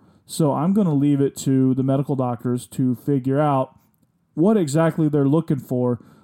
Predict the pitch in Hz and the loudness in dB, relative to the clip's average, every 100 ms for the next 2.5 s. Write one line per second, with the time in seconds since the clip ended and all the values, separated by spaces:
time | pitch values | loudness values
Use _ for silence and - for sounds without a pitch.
0 | _ - 139 131 135 131 - 131 139 131 | _ -4 0 2 0 0 -4 -2 -2 0
1 | 156 139 131 127 127 - 143 147 139 - | -2 0 2 0 -2 -4 0 0 0 0
2 | 147 131 151 135 131 | -2 -2 0 0 -2